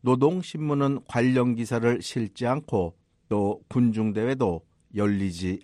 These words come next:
않고 있습니다. 또 조선중앙티비에도 관련 보도가 없습니다.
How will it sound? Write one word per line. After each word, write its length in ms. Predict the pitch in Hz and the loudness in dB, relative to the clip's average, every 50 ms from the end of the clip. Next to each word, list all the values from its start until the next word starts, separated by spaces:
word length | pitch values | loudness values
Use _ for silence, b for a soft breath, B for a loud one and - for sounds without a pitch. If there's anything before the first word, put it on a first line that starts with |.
| _ - | _ -10
않고 360 | - 90 90 85 - - 113 | -8 -8 -8 -8 -6 -4 -6
있습니다. 460 | 113 - - 113 113 110 113 98 - _ _ _ _ _ _ _ _ _ _ _ _ - | -4 -4 -2 -2 0 4 4 2 2 _ _ _ _ _ _ _ _ _ _ _ _ 0
또 320 | 117 107 101 95 101 - _ - | 2 2 4 2 0 -2 _ -8
조선중앙티비에도 1500 | - 120 120 110 135 123 131 123 131 131 139 165 185 - - - 185 165 139 135 135 151 160 143 131 101 87 85 - _ _ _ _ _ - | -4 -4 0 2 4 4 4 2 0 0 -2 -2 -4 -8 -10 -8 -8 -6 -4 -2 -2 -2 0 0 0 0 -2 -4 -8 _ _ _ _ _ -8
관련 520 | - 107 104 107 104 101 104 101 101 104 - - | -2 -2 0 2 2 2 2 2 0 -2 -6 -10
보도가 480 | - - 101 98 92 - 87 - 104 107 | -8 -4 -4 -4 -4 -4 -8 -6 -4 -4
없습니다. 480 | 113 - - - 113 110 107 113 95 | -4 -6 -6 -4 -4 0 2 2 0